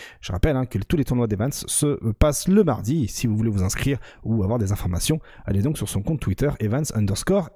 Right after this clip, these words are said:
S F. Nous avons également, euh, je vous en avais, enfin, je vous en avais parlé la semaine précédente, même peut-être encore la semaine dernière, le B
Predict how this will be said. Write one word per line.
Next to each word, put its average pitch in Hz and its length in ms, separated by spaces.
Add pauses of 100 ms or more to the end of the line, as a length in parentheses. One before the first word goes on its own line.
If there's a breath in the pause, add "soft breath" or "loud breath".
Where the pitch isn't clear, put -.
S 226 240
F. - 260 (460 loud breath)
Nous 226 320
avons 226 180
également, 196 600
euh, 139 340
je 117 80
vous 147 140
en - 20
avais, 165 240
enfin, 113 300
je 92 140
vous 175 180
en 190 80
avais 170 160
parlé 156 240
la 139 80
semaine 131 160
précédente, 123 440
même 135 140
peut-être 143 320
encore 127 160
la 110 80
semaine 107 200
dernière, 104 320
le 104 60
B 98 120